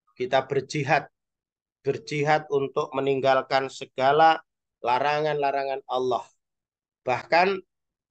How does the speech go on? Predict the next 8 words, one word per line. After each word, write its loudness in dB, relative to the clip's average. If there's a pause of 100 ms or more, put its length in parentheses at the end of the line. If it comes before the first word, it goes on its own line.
(680)
diawali 4
dari -2
berjihad 0 (160)
meninggalkan -2
hal 2
yang 2 (720)
sebenarnya 0
halal. 0